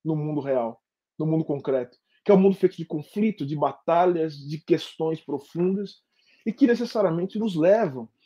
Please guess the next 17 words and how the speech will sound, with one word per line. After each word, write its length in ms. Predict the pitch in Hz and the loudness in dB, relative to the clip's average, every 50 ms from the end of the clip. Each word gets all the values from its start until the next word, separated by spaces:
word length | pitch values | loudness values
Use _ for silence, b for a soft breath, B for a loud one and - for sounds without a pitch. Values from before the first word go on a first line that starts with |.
| _ _ - | _ _ -8
a 80 | - | -6
pensar 300 | 180 - 170 165 - - | -6 -4 -6 -6 -6 -6
nas 160 | 165 165 160 | -6 -6 -6
contradições. 840 | - - - 170 165 - 170 160 156 160 - - 143 127 120 - - _ b b b | -8 -8 -8 -6 -2 0 0 0 0 -2 -8 -8 -10 -10 -10 -12 -16 _ b b b
Obviamente, 500 | b - 262 262 277 240 220 214 202 - | b 2 2 4 4 4 4 4 4 4
olhar 280 | 208 180 170 180 180 165 - - | 4 6 6 6 4 2 2 2
para 240 | - 196 214 220 202 | 4 4 6 6 4
o 40 | |
modelo, 680 | 185 170 156 139 127 120 135 151 160 156 135 123 117 113 _ _ _ _ _ _ _ | 4 2 -2 -4 -4 -2 -2 0 0 0 -2 -4 -6 -8 _ _ _ _ _ _ _
para 320 | - 170 175 185 190 170 147 | 2 4 6 6 6 4 2
o 120 | 127 160 | 0 -2
que 240 | - _ - 190 208 | -8 _ -4 -4 -2
significa 600 | - - 151 151 156 156 147 - 196 - - 143 | -2 -4 -6 -6 -6 -8 -8 -10 -8 -6 -6 -6
a 20 | |
China, 260 | 131 - - 175 156 | -6 -6 -8 -6 -6
tentar 320 | 143 - 147 143 - 196 190 | -4 -4 -4 -2 0 0 0
entender, 560 | 226 214 - 170 147 147 156 202 220 208 - | 0 0 -2 -4 0 6 8 8 8 6 4